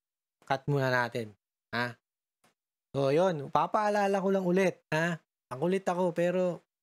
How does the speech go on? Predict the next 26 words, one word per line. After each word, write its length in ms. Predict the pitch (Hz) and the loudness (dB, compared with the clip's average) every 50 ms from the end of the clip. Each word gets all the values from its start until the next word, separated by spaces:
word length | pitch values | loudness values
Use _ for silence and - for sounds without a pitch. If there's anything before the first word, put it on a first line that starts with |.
| _ _ - - _ | _ _ -20 -16 _
kailangan 400 | - 185 196 208 202 208 208 208 | -4 -2 0 0 0 0 -2 0
talaga 320 | 202 208 196 196 196 190 190 | 0 0 0 0 0 0 0
eh. 160 | 170 143 135 | 0 0 0
Hindi 160 | 139 147 175 | -2 -2 0
ko 80 | 180 190 | 0 0
naman 240 | 190 190 185 185 185 | 0 0 0 -2 -2
to 80 | - | -4
sasabihin 400 | 190 180 180 180 180 175 180 185 | -4 -4 -4 -2 -2 -2 -2 -2
kung 160 | 175 170 160 | -2 -2 -2
hindi 160 | 156 156 156 151 | 0 -2 -2 -2
kailangan 560 | 143 156 147 147 143 139 135 135 131 131 127 120 | -4 -2 -2 -2 -2 -2 -2 -4 -6 -8 -10 -12
eh. 80 | 107 104 - _ _ _ _ _ _ _ _ _ _ | -14 -16 -18 _ _ _ _ _ _ _ _ _ _
So, 160 | 131 131 131 | -4 0 0
yun. 480 | 131 135 135 135 135 135 135 131 131 127 _ _ _ _ _ _ _ _ _ _ _ _ _ _ _ _ _ _ | 2 2 2 2 0 -2 -4 -6 -8 -12 _ _ _ _ _ _ _ _ _ _ _ _ _ _ _ _ _ _
Ipakonsuelo 720 | - - - 185 196 196 196 - 196 190 190 185 185 185 | -2 0 2 2 2 0 0 2 2 4 4 4 2 2
nyo 160 | 185 185 180 | 2 2 0
na 80 | 175 170 | 0 2
sa 240 | 170 170 160 156 156 | 2 2 2 2 0
akin 80 | 156 | -2
to, 160 | 151 - 151 | -2 -2 0
guys. 480 | 139 135 131 127 123 107 - - - - _ _ _ _ _ _ _ _ _ _ _ | 0 0 0 0 -2 -4 -6 -8 -12 -14 _ _ _ _ _ _ _ _ _ _ _
Magpa-, 640 | - 135 131 - 165 156 151 151 147 147 139 - - _ _ _ _ _ _ | -6 -6 0 2 2 2 4 2 2 0 -2 -4 -10 _ _ _ _ _ _
mag-like 520 | _ 135 139 135 135 135 143 147 160 156 - | _ -4 -4 -2 0 0 2 2 0 0 0
kayo, 440 | 180 180 180 180 180 185 185 180 175 | 0 2 2 2 2 2 2 0 0
mag-share, 640 | 165 147 135 117 - - 175 170 180 180 185 175 | 0 0 0 -2 -2 0 2 2 2 2 2 0
mag-comment. 800 | 160 147 131 - - 160 170 175 180 180 180 180 180 180 180 180 | -2 -4 -4 -2 0 2 2 2 2 2 2 2 2 2 2 0